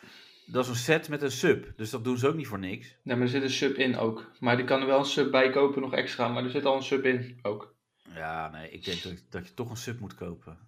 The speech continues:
Speaker 1: Luister
Speaker 2: Uiteindelijk
Speaker 1: naar mij.
Speaker 2: wel, ja. Maar
Speaker 1: Ja.
Speaker 2: in, in, in,
Speaker 1: <laughs>
Speaker 2: in eerste instantie is dat nog niet nodig.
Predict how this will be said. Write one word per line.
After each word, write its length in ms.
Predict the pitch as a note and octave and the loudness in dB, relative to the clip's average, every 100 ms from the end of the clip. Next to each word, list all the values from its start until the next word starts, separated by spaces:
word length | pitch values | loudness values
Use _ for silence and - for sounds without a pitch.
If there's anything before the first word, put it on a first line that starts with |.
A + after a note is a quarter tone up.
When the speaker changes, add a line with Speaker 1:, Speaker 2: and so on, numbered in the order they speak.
| _ | _
Speaker 1:
Luister 300 | F#2+ A#2+ A2+ | -6 -2 0
Speaker 2:
Uiteindelijk 280 | C#3+ A#2+ A2 A2+ | 2 0 0 2
Speaker 1:
naar 80 | |
mij. 100 | C#3 | 2
Speaker 2:
wel, 100 | C3+ | 2
ja. 120 | B2+ B2 - - - B2+ | -2 -6 -12 -14 -6 2
Maar 240 | B2 B2+ | 6 6
Speaker 1:
Ja. 40 | - | 6
Speaker 2:
in, 60 | B2+ B2+ A#2 | 4 4 4
in, 260 | - C#3+ | 4 4
in, 160 | B2 C#3 | 2 0
Speaker 1:
<laughs> 60 | D3+ | 2
Speaker 2:
in 60 | |
eerste 240 | D3 C#3 D#3 | 6 6 4
instantie 360 | C#3+ C#3 C3+ | 2 2 4
is 60 | B2+ | 2
dat 120 | C3+ | 2
nog 140 | C#3 C#3 | 2 2
niet 120 | C#3 | 2
nodig. 500 | C3+ B2+ A#2 - - | 4 4 4 -4 -16